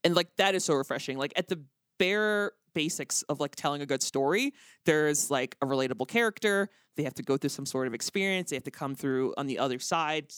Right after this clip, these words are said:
you know, change in some manner. And, you know, that was actually there versus just having these, you know, these stand-ins, these two-dimensional figures that we're just supposed to root for because their last name is Skywalker.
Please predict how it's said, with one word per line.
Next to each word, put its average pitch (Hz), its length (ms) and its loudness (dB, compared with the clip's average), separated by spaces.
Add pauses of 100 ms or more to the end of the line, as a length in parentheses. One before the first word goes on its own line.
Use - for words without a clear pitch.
(120)
you 143 80 -2
know, 123 80 -4
change 208 400 0
in 175 80 -6
some 170 240 -2
manner. 165 360 0 (360)
And, 156 420 0
you 220 140 0
know, 147 240 4 (100)
that 160 300 0
was 180 180 2
actually 151 380 -2
there 139 260 0
versus 151 320 0
just - 320 -2
having 165 380 0
these, 143 320 -2 (280)
you 247 100 0
know, 147 180 2
these 147 200 -2
stand-ins, 165 540 0
these 143 140 -4
two-dimensional 151 640 -2
figures 143 480 -2
that - 140 -2
we're 139 80 0
just 135 100 -4
supposed - 240 -2
to 139 80 -2
root 139 220 -2
for 131 180 -2
because 135 320 -2
their 135 120 -2
last 127 260 -2
name 131 120 -2
is 127 140 0
Skywalker. 143 460 0